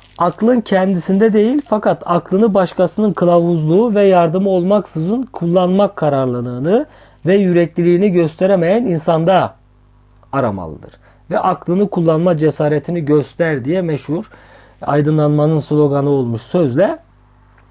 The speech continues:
devam ediyor metin. Şimdi aydınlanmanın parolası kendi aklını kullanma cesareti göster olmuştur.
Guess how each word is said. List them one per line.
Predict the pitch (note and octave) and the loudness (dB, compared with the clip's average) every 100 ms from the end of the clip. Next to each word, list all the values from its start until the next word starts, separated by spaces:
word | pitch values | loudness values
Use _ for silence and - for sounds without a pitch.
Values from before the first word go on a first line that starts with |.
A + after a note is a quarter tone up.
| _ - | _ -12
devam | G2+ C#3 E3+ F3 | -2 0 2 0
ediyor | D3 A2+ G2 | 0 -2 -4
metin. | E2+ F2 - _ _ _ _ _ _ _ | -8 -12 -18 _ _ _ _ _ _ _
Şimdi | - - E4 D#4 F#3 C#4 - _ - - - | -12 -2 2 2 2 0 -6 _ -20 -12 -4
aydınlanmanın | D3 D#3 F#3 F#3 F#3+ F3+ A3 F#3+ | -2 0 2 2 2 2 2 0
parolası | E3+ D#3+ D#3 D3 - C4 F4 _ _ _ | 0 0 2 -2 -2 -6 -6 _ _ _
kendi | G3 F3 E3+ | -4 -2 -4
aklını | C3+ C3+ B2+ | -4 -6 -6
kullanma | F3 E3 C3 C3 | -4 -2 -2 -2
cesareti | B2+ C#3+ C#3+ B2+ A#2+ | -4 -4 -4 -6 -6
göster | C#3 D3 - - C#4+ | -4 -4 -4 -6 -4
olmuştur. | F3+ C#3+ A2+ - - | -2 -2 -2 -10 -20